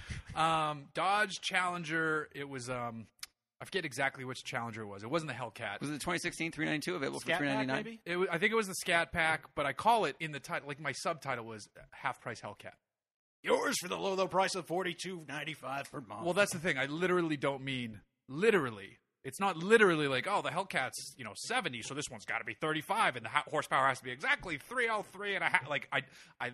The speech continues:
Speaker 1: it's, it's a fucking
Speaker 2: Three fifty-three and a half.
Speaker 1: analogy. Uh, um,
Speaker 2: H-, how
Speaker 1: so
Speaker 2: much was this car? Scat Pack.
Speaker 1: It's probably forty.
Speaker 2: Hmm.
Speaker 1: Um,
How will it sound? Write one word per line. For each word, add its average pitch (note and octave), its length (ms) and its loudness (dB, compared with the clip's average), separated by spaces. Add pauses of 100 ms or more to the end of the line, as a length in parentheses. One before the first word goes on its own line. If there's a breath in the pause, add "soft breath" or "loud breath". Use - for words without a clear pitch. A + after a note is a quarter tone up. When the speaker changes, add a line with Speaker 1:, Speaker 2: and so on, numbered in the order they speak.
(140)
Speaker 1:
it's, - 300 -14
it's - 140 -12
a B2 60 -10
fucking - 220 0
Speaker 2:
Three A3 100 -2
fifty-three A#2+ 260 -4
and - 0 -
a F3 40 10
half. G3 120 10
Speaker 1:
analogy. A2 420 -6 (320)
Uh, B2 120 -6
um, A2+ 80 -8 (120)
Speaker 2:
H-, G#2 60 -10 (140)
how A#2 100 -2
Speaker 1:
so E3+ 140 8
Speaker 2:
much C3+ 100 4
was B2 120 -2
this F#2+ 80 -12
car? G#2 200 -10 (380)
Scat - 200 -10
Pack. - 160 -12 (720)
Speaker 1:
It's - 100 -20
probably - 240 -16
forty. B2+ 300 -10 (760)
Speaker 2:
Hmm. A#2 60 -6
Speaker 1:
Um, A2 280 -6